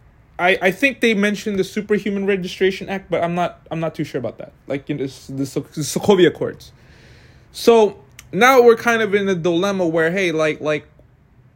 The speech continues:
you're born again. So what, what exactly are we gonna do with that? Like, like, where could we take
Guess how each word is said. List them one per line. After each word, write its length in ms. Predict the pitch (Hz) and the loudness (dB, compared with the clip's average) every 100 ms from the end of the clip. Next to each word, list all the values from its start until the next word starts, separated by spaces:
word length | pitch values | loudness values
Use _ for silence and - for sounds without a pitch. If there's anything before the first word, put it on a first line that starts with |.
| _ _ - | _ _ -6
you're 500 | 160 185 180 151 - - _ - 147 | 0 2 2 -2 -6 -16 _ -14 -6
born 340 | 143 214 202 | 0 2 2
again. 400 | 156 131 123 117 | 2 0 -2 -4
So 260 | - 156 151 | -4 0 0
what, 560 | 143 - 131 170 - | 0 -4 -4 -4 -4
what 220 | 98 180 190 | -4 -2 0
exactly 600 | 170 165 190 185 170 165 | 0 2 0 0 2 2
are 100 | 156 | 2
we 120 | 151 | 0
gonna 180 | 147 123 | 0 -2
do 160 | 151 | -2
with 160 | 175 104 | -2 -4
that? 240 | - - | -10 -10
Like, 240 | 131 120 127 | -8 -6 -6
like, 200 | 123 - - | -6 -8 -12
where 560 | 131 156 175 175 165 | -2 2 4 4 0
could 180 | 160 151 | -6 -12
we 180 | 139 135 | -10 -10
take 560 | - 151 135 123 - | -6 -4 -2 -4 -12